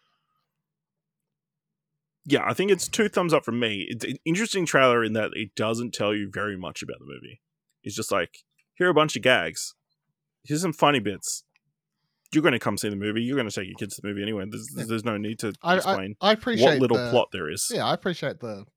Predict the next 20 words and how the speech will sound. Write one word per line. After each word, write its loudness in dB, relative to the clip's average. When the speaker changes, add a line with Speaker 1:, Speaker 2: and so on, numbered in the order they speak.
Speaker 2:
the, -18
like, -18
it's -20
Speaker 1:
Let's 2
open 6
with 4
a 6
bunch 2
of 0
minions, -2
like, -6
slapping -4
each -4
other 0
Speaker 2:
Yeah. -12
Speaker 1:
around. 2
One 8
of 2
them 4
gets 2